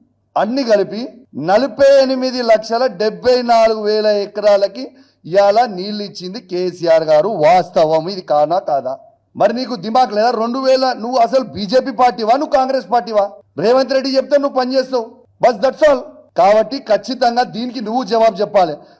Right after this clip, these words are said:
రెండు వేల నాలుగు నుంచి రెండు వేల పద్నాలుగు వరకు ఆరు లక్షల,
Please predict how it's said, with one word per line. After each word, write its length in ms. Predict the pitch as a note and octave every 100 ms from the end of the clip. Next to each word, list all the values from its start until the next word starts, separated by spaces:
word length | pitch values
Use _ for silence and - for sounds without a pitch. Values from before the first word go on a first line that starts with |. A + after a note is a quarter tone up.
| -
రెండు 240 | F#3+ A3+
వేల 240 | C4 C4
నాలుగు 360 | B3 A3 A#3 A#3+
నుంచి 240 | A#3 F#3+
రెండు 220 | B3+ A#3 A#3+
వేల 160 | A#3+
పద్నాలుగు 500 | A#3 G#3+ G3+ A3 G#3+
వరకు 300 | G#3 G3+ C4 - - _ -
ఆరు 220 | E3+ A#3
లక్షల, 400 | A#3+ A#3 - A#3